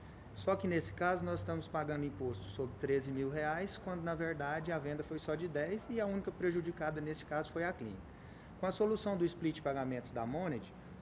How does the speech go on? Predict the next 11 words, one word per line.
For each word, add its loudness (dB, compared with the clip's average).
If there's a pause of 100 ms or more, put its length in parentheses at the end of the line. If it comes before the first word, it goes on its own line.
(220)
o -2
cliente 2
passa 2
os -2
dez 4
mil 2
reais 2
na -2
maquininha -2
da -2
Moned, -2